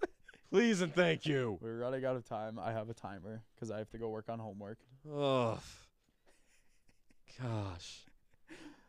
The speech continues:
Speaker 2: Don't you just love that I opened up with Manny and closed with the Patriots? Just for you, buddy.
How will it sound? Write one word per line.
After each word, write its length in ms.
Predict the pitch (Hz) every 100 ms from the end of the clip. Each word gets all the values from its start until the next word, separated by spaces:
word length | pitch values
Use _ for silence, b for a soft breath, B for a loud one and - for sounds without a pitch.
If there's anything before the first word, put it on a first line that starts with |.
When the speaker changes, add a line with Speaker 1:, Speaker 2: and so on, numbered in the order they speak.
| B -
Speaker 2:
Don't 180 | 190 185
you 60 | 214
just 220 | 202 151
love 300 | 143 147 135
that 120 | 135
I 100 | 127
opened 360 | 110 135 135 127
up 160 | 127
with 80 | 120
Manny 480 | 117 117 117 117 117 123 - _ _ _ -
and 120 | 113
closed 300 | - 117 110
with 100 | 110
the 60 | 104
Patriots? 640 | 107 101 - 107 - - _
Just 240 | 233 262 -
for 80 | 139
you, 200 | 120 107
buddy. 340 | 110 113